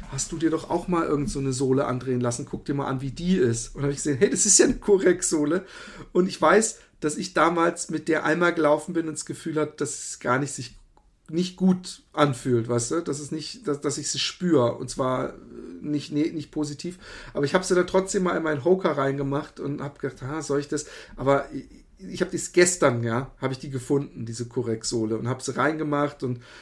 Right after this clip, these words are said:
da hab ich aber Michael angeschrieben und gesagt, „Sag mal, ist wahrscheinlich nicht so schlau, so kurz vorm Lauf und das jetzt nochmal zu probieren“ und,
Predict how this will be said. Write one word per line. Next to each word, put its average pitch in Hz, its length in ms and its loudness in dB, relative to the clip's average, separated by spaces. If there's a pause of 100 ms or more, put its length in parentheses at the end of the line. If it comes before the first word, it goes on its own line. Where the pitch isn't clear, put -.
(160)
da 131 120 0
hab 135 60 4
ich 139 120 -2
aber 139 120 2
Michael 143 400 0
angeschrieben 135 520 -4
und 131 40 -8
gesagt, 127 200 -6
„Sag 135 100 -6
mal, 143 100 -2
ist - 220 -6
wahrscheinlich 143 400 -2
nicht 170 160 -6
so 135 80 -4
schlau, 117 300 0
so 117 140 -4
kurz 127 260 -6
vorm 127 200 -4
Lauf 120 300 0
und 135 160 -12
das 110 140 -6
jetzt 135 160 -4
nochmal 127 280 -2
zu 131 180 -6
probieren“ 143 600 -2
und, 131 360 -4